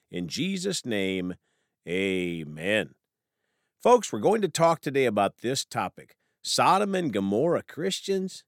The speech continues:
My friends, unless we've had our heads buried in the sand and not reading our Bibles,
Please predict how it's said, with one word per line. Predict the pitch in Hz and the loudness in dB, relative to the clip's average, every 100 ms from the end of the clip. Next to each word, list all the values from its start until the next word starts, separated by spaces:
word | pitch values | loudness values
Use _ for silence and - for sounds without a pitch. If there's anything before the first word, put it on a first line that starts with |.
| _ _ _ _ _ - | _ _ _ _ _ -2
My | 180 | 0
friends, | 165 185 185 175 117 | 0 0 2 0 0
unless | 110 113 202 240 - - | -2 0 4 4 2 -4
we've | 156 190 143 | -4 -4 -2
had | 131 156 | 2 4
our | 143 143 | 4 2
heads | 123 143 135 95 87 | 0 2 2 2 -4
buried | 78 110 131 143 | -6 0 0 0
in | 135 | -2
the | 139 | -4
sand | 127 131 101 90 82 80 _ _ - | -4 0 0 0 -4 -10 _ _ -6
and | 95 101 | 0 4
not | 113 175 - | 4 4 2
reading | 139 151 139 | 0 0 0
our | 113 | 0
Bibles, | 98 107 120 80 73 - | 0 2 2 2 -10 -20